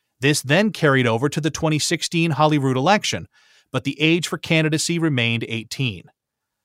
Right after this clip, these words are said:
The consultation document acknowledged that there would be challenges with sixteen and seventeen-year-olds running in Holyrood elections, such as well-being concerns,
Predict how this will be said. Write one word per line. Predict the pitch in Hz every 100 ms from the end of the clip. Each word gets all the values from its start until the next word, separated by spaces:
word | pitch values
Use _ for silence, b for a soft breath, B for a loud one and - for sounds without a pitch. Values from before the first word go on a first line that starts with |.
| _ _ _ -
The |
consultation | - 131 123 113 139 135 139
document | 123 123 - 139
acknowledged | 139 117 127 139 135
that | 123
there | 135
would | 131 120
be | 117
challenges | - 151 151 160 151 175 180
with | 123 104
sixteen | - 202 - 165 160 175
and | 110 104
seventeen-year-olds | - 196 190 151 147 127 120 110 110 123 -
running | 127 143
in | 120
Holyrood | 110 123 120 117
elections, | 98 135 151 - 104 - - b b b
such | - 156 147
as | 127 110
well-being | 101 127 139 120 175 202 139
concerns, | 120 - 107 90 85 127